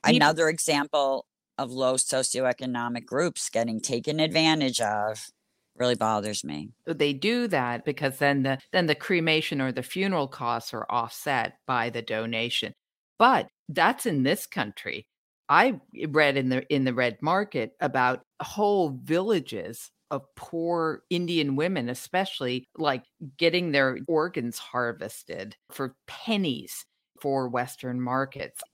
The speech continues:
Speaker 1: Not only that, you read this too, that, <laughs> you know, the Chinese are also taking organs out of live and corneas out of live prisoners, like enemies of the state or whatever.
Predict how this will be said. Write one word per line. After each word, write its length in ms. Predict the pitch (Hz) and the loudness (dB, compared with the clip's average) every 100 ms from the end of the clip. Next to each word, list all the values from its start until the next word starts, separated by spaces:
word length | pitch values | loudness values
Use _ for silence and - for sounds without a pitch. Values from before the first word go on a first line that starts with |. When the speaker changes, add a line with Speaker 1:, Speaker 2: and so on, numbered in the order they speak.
| _ | _
Speaker 1:
Not 260 | 180 190 233 | 0 2 4
only 300 | 190 135 127 | 2 0 0
that, 400 | 175 202 127 - _ _ | 0 0 -2 -4 _ _
you 200 | - 135 | -6 -4
read 260 | 139 139 135 | 0 0 0
this 240 | 139 131 | -4 -6
too, 440 | - - 196 127 127 _ | -6 -2 0 0 -4 _
that, 320 | 143 131 113 - - | 2 4 2 -4 -10
<laughs> 120 | - | 0
you 140 | 185 | 0
know, 140 | 170 127 | 2 0
the 200 | 143 135 _ | -4 -6 _
Chinese 720 | - 151 160 160 202 175 135 | 0 2 2 2 2 0 0
are 160 | 156 139 | -2 -2
also 600 | - 143 135 - 139 131 123 _ | 0 0 -2 -2 0 0 -2 _
taking 440 | - 175 170 156 | -2 -2 0 -4
organs 480 | - 147 156 151 135 | 0 2 2 0 0
out 180 | 139 131 | 0 0
of 160 | 127 135 | -2 -4
live 720 | 131 135 143 143 143 135 - _ _ _ _ | -4 0 2 2 0 -4 -10 _ _ _ _
and 220 | 156 135 | -2 -2
corneas 640 | - - 175 180 135 123 - | -6 -2 0 0 0 -2 -4
out 140 | 151 139 | -4 -4
of 160 | 123 | -4
live 600 | 123 131 127 139 147 139 - - | -6 -4 0 2 0 -2 -6 -20
prisoners, 800 | - 156 156 123 107 - - - _ _ | -6 -6 -6 -8 -8 -10 -16 -16 _ _
like 180 | 117 117 _ | -10 -10 _
enemies 460 | 127 139 131 123 131 | -2 0 0 -2 -4
of 100 | 113 | -6
the 80 | 120 | -8
state 420 | - 123 120 101 | -4 -2 -2 -2
or 120 | 104 | -6
whatever. 500 | 101 107 98 92 98 | -6 -8 -8 -8 -10